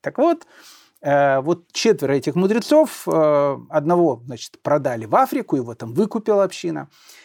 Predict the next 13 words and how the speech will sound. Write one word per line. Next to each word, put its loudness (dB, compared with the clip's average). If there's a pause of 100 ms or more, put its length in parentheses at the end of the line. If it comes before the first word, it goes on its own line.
(180)
э, -4
другого 2
мудреца 0
продали 0
в, -14
э, -4
Александрию, 0
в -6
Египет, -2
его -6
тоже -2
там 0
выкупила 0